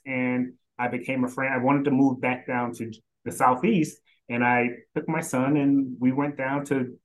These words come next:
the, uh, to the Atlanta market, and I found a, a, a woman, her name is Pam Cole, and she was a franchisee for Snelling. And she said, "Do you wanna be a franchisee?" I said, "Yes." So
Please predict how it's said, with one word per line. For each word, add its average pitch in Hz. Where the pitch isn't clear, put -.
the, 131
uh, 123
to 147
the 127
Atlanta 151
market, 123
and 120
I 117
found 131
a, 110
a, 110
a 90
woman, 127
her 120
name 113
is 110
Pam 139
Cole, 214
and 120
she 143
was 131
a 123
franchisee 127
for 113
Snelling. 165
And 98
she 127
said, 120
"Do 123
you 123
wanna 131
be 131
a 127
franchisee?" 131
I 156
said, 143
"Yes." 247
So 117